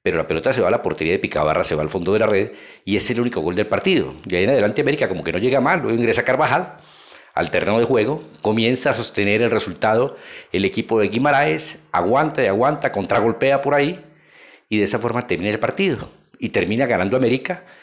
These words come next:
increíblemente siendo figura de cancha Neto Volpi. Pero, como digo siempre, para eso le pagan al arquero. De modo, pues, que es la campaña de América con esta victoria, que lo deja arriba en la tabla, y con ese fútbol que a lo mejor a mucha gente no le gusta,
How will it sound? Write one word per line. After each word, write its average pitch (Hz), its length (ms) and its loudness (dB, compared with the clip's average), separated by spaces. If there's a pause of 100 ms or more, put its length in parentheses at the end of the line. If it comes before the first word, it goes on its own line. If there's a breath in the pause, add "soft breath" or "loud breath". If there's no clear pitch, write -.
(180 loud breath)
increíblemente 101 600 -2
siendo 101 200 -2
figura 95 280 -2
de 104 100 2
cancha 87 460 -4
Neto 85 280 -4
Volpi. 76 340 -4 (580 loud breath)
Pero, 82 460 -2
como 90 260 -4
digo 104 180 0
siempre, 120 320 0
para 82 240 2
eso 110 140 0
le 101 100 0
pagan 104 220 -2
al 98 80 -2
arquero. 151 340 -2 (840 loud breath)
De 101 80 0
modo, 123 200 2
pues, 131 160 -2
que 139 120 0
es 139 40 2
la 143 120 2
campaña 95 400 0
de 123 60 4
América 113 340 0
con 87 100 0
esta - 160 0
victoria, 143 500 0 (440 loud breath)
que 98 120 0
lo 90 120 2
deja 101 420 0
arriba 90 500 2
en 147 80 2
la 139 120 2
tabla, 123 400 0 (420 loud breath)
y 113 100 -2
con 110 160 0
ese 143 140 0
fútbol 156 300 -2
que - 80 2
a - 20 4
lo 110 60 2
mejor 113 180 2
a 135 60 4
mucha 139 200 0
gente 147 200 0
no 139 80 2
le 147 80 2
gusta, 127 360 -2